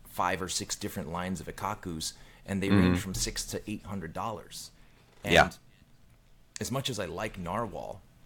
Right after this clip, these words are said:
Speaker 2: <laughs>
Speaker 1: and I understand why the cost goes up for something in the Urushi, in the Urushi line, do you think that maybe it's too soon to try something like this? Especially considering, looking at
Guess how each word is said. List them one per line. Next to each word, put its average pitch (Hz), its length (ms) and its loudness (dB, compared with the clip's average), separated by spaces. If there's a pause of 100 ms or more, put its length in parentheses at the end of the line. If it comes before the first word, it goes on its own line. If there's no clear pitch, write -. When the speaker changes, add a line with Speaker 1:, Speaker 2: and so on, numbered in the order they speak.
Speaker 2:
<laughs> - 340 0
Speaker 1:
and 107 100 2
I 113 80 6
understand 113 480 2
why 92 200 2
the 85 100 -6
cost 107 400 -2
goes 87 260 0 (140)
up 107 200 0
for - 240 -10
something 87 600 -2 (240)
in 95 180 0
the 87 140 -2
Urushi, 87 580 -2 (1160)
in 98 100 0
the 98 80 2
Urushi 87 440 -2
line, 87 440 -2 (1500)
do 110 100 2
you 110 160 4
think 127 380 -2
that 120 280 2
maybe 104 420 0
it's - 260 -6 (100)
too 101 720 -2
soon 113 520 0
to 156 120 -4
try 151 260 0
something 185 340 -2
like 185 200 0
this? 185 200 0
Especially - 400 0
considering, 147 500 -2
looking 156 300 0
at 135 140 -2